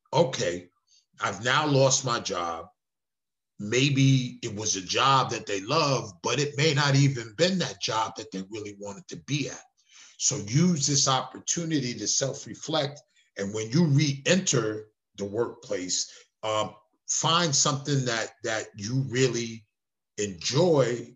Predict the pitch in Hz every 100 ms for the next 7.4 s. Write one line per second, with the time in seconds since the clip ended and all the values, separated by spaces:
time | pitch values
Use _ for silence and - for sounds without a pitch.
0 | - 101 117 110 107 107 95 - 110 110
1 | - 95 92 - 139 139 - - - -
2 | - - - 123 123 - 156 160 139 151
3 | 147 - - 143 147 - - - - 113
4 | 127 147 160 139 135 - 139 135 127 107
5 | 98 - 101 - 120 107 - 123 90 -
6 | - _ - 117 110 104 98 101 - -
7 | 101 - 92 71